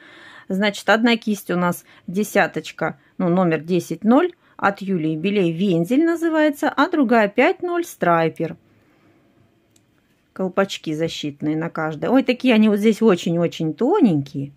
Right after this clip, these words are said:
В отличие от предыдущей, смотрите, какая она толстая, допустим, у нее цоколь какой, да, вот здесь. А здесь какой он тоненький.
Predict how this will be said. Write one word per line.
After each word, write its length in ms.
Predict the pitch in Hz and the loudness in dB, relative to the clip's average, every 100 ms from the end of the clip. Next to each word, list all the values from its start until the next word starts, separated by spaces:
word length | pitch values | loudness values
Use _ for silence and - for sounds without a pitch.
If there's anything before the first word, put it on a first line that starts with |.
| _ | _
В 120 | - 180 | -4 -4
отличие 440 | 190 202 - 175 | -2 -4 0 0
от 100 | 175 | 0
предыдущей, 640 | 185 185 185 240 466 - | -2 -8 -4 0 0 -2
смотрите, 500 | - 185 180 180 143 | -6 -4 -2 -4 -8
какая 340 | 143 151 156 156 | -8 -6 0 0
она 140 | 156 | 0
толстая, 460 | 160 285 403 - 175 | -2 -2 -2 -2 -2
допустим, 480 | 156 151 147 - 165 | -2 -4 -8 -6 -4
у 20 | |
нее 140 | 160 | -2
цоколь 440 | 156 - 160 147 143 | -4 -4 -6 -6 -8
какой, 320 | 147 139 143 | -10 -8 -4
да, 200 | 143 269 | 0 0
вот 140 | 262 | 0
здесь. 320 | 156 151 139 - - - - - | -2 -4 -4 -8 -20 -20 -18 -4
А 160 | 180 | -2
здесь 260 | 202 311 339 | 2 0 0
какой 340 | 185 - 269 | -6 -2 2
он 100 | 262 | 2
тоненький. 720 | 254 220 156 143 143 139 143 | 2 0 2 2 0 -4 -12